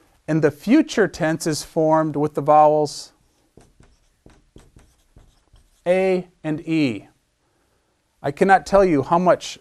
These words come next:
this little device has helped me in being able to read Latin. The first step, of course, in being able to use such a device is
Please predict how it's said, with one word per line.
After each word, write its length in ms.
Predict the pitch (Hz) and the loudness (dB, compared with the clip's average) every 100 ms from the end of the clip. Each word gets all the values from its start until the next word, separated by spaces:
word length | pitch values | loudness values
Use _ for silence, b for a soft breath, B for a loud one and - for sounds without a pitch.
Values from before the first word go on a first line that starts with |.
| _ _ _ | _ _ _
this 460 | 120 135 180 - - _ - | -6 -2 -2 -4 -14 _ -8
little 220 | 147 196 | -2 0
device 500 | 185 170 143 135 - | 2 2 0 0 -4
has 240 | 156 135 - | -6 -6 0
helped 320 | 180 190 - | 0 0 -4
me 380 | 127 117 117 - _ | -8 -8 -12 -18 _
in 120 | 123 | -8
being 240 | 117 147 156 | -2 -2 -2
able 160 | 151 | -6
to 140 | 147 131 | -6 -6
read 420 | 131 139 135 131 _ _ _ | -4 -4 -4 -8 _ _ _
Latin. 540 | 135 135 147 107 101 113 _ _ _ _ b b b b b b b b b _ _ _ _ _ _ _ _ _ _ _ _ _ _ _ - | -4 0 0 0 -12 -20 _ _ _ _ b b b b b b b b b _ _ _ _ _ _ _ _ _ _ _ _ _ _ _ -10
The 80 | 139 | -4
first 320 | - 247 240 | 2 2 2
step, 340 | - 180 170 - - | 4 4 4 -2 -10
of 140 | 135 | -10
course, 420 | - 160 170 160 - | 0 4 4 4 -4
in 200 | 143 131 | -6 -2
being 340 | 151 156 175 | 0 0 0
able 200 | 185 180 | 0 -2
to 140 | 175 147 | -2 -6
use 440 | 135 196 220 - | -2 0 0 -4
such 320 | - - 151 165 | -6 -4 -4 -4
a 40 | |
device 680 | 143 123 117 143 - - - b b b b | -4 -2 -2 -2 -6 -10 -14 b b b b
is 540 | 143 143 165 170 - | 0 2 0 -2 -10